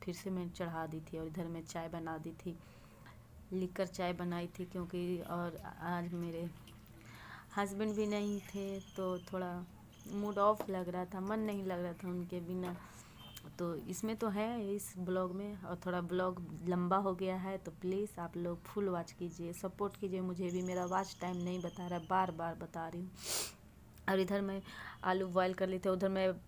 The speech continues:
फिर उसके बाद मैं माड़ निकाल रही थी चावल से। हम लोग ऐसे ही चावल बनाते हैं।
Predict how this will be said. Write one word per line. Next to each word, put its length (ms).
फिर 200
उसके 220
बाद 160
मैं 140
माड़ 280
निकाल 360
रही 180
थी 260
चावल 380
से। 160
हम 180
लोग 180
ऐसे 260
ही 120
चावल 360
बनाते 540
हैं। 220